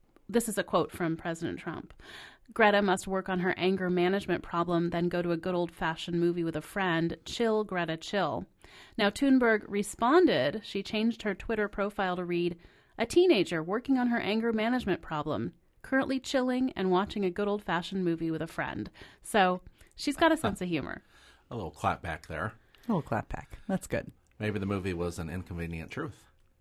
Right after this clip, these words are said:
Speaker 1: Possibly.
Speaker 3: Maybe it was Avengers Endgame.
Speaker 1: <laughs> Even better. That wraps up the Northwest Passage for this week. I'm K L C C News Director Rachel McDonald.
Speaker 3: I'm the host of Morning Edition, Ani Katz.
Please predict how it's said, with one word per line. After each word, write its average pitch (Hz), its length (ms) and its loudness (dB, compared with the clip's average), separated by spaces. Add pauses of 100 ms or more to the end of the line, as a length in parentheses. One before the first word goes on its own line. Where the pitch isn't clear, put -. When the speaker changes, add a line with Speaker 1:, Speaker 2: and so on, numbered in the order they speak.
(240)
Speaker 1:
Possibly. 196 640 -6
Speaker 3:
Maybe 143 340 2
it 117 100 2
was 127 320 -2
Avengers 123 460 0
Endgame. 110 460 -4 (240)
Speaker 1:
<laughs> - 460 2
Even 240 260 10
better. 220 280 4 (1080)
That 247 180 4
wraps 247 280 0
up - 120 -4
the 220 80 -4
Northwest 208 400 -2
Passage 202 380 -6
for 202 120 -6
this 190 260 -6
week. 190 280 -8 (100)
I'm 185 340 0
K 190 220 -8
L 180 160 -4
C 185 200 -10
C 185 440 -8
News 190 260 0
Director 190 420 -8
Rachel 170 320 -8
McDonald. 208 720 -6 (240)
Speaker 3:
I'm 123 260 0
the 123 100 0
host 147 300 -4
of 127 60 0
Morning 127 280 4
Edition, 165 380 0
Ani 131 260 2
Katz. - 600 -4